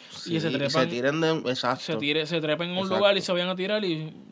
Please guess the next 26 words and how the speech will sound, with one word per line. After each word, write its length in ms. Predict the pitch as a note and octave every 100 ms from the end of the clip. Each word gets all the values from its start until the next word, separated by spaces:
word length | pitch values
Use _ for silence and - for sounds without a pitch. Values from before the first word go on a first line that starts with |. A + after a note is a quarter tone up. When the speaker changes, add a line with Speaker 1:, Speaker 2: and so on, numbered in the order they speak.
| -
Speaker 2:
se 140 | - D3+
den 200 | C#3+ D3+
la 60 |
Speaker 1:
Sí. 40 | -
Speaker 2:
escogota 340 | E3+ F3 E3
de 80 | E3+
la 100 | E3+
vida. 260 | F#3+ F3+ C#3
Speaker 1:
U-, 40 |
u-, 360 | D#3 F#2+ D3 D#3
uno 220 | D#3+ G3
de 40 | A3
los 100 | A3+
ejemplos 480 | G#3 G3 G#3 G#3 G3
de, 240 | E3+ D3+
de 300 | C#3+ C3 C3
si 180 | C3 C#3
las 160 | C3 C3
series 300 | C#3+ E3 -
influencian 800 | F#3+ F#3+ F3+ F#3 E3+ C3+ A2+ A2 _ _ _ _ _ _ -
es 140 | D3
cuando 280 | D#3+ F#3 E3+
salió 460 | D3+ C#3 C3+ D3+ E3
Thirty 360 | - D#3 E3
White 280 | E3+ E3 D#3+
Reason. 440 | D#3 E3 B2+ G#2+